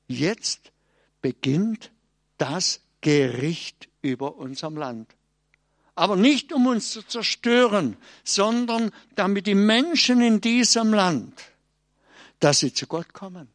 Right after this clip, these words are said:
dass sie umkehren. Und wenn ihr mal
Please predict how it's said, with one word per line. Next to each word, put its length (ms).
dass 160
sie 80
umkehren. 680
Und 260
wenn 220
ihr 180
mal 400